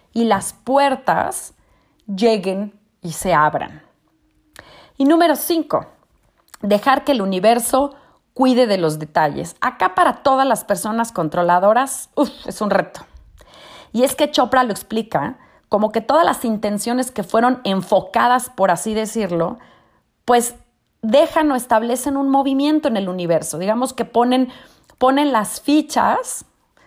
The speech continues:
del rompecabezas a moverse. ¿Para qué? Para que suceda. ¿Y cómo va a suceder? Con este poder del universo. Por eso es que les decía lo poderoso que es el suelta y confía.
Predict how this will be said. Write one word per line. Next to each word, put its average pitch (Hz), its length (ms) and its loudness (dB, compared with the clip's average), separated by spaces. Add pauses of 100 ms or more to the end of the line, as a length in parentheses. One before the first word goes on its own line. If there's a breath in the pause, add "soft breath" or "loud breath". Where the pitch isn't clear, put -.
(120)
del 185 160 2
rompecabezas 214 920 0
a 226 100 0
moverse. 240 500 0
¿Para 208 320 -2
qué? 240 160 0
Para 185 260 -2
que 180 100 -10
suceda. 151 680 -6 (420 soft breath)
¿Y 240 100 -2
cómo 320 260 4
va 302 80 6
a - 20 2
suceder? 254 480 -2
Con 220 180 -6
este 240 200 -8
poder 220 400 -2
del 226 160 -4
universo. 240 460 -2
Por 220 240 0
eso 285 440 0 (460 loud breath)
es - 160 -4
que 269 100 0
les 214 220 -2
decía 226 500 0 (440 loud breath)
lo 190 180 0
poderoso 214 460 0
que 233 80 -4
es 226 80 -6
el 233 120 -4
suelta 247 380 0
y 202 80 -6
confía. 180 760 -2